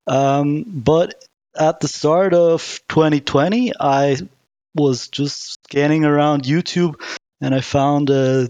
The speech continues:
Baked Potatoes podcast, or not podcast, is a live show. Um, was Sunday cr-,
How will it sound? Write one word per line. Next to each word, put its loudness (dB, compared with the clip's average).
Baked 0
Potatoes 0
podcast, -2
or 0
not 0
podcast, -4
is -6
a -6
live -2
show. 0
Um, -6
was 0
Sunday 2
cr-, -2